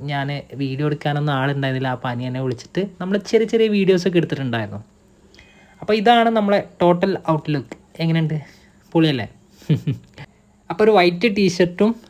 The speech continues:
ഒരു പാൻറ്റും ആണ് നമ്മൾ ഇട്ടിട്ടുണ്ടായിരുന്നത്. അപ്പോൾ എന്തായാലും ഒക്കെ സെറ്റായി നമ്മൾ ഇറങ്ങുകയാണ്.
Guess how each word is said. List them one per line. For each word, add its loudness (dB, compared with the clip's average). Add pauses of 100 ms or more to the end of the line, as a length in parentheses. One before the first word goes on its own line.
(120)
ഒരു 0
പാൻറ്റും 0
ആണ് 0
നമ്മൾ -2
ഇട്ടിട്ടുണ്ടായിരുന്നത്. -8
അപ്പോൾ -12
എന്തായാലും -4 (220)
ഒക്കെ -6
സെറ്റായി 0
നമ്മൾ -2
ഇറങ്ങുകയാണ്. -4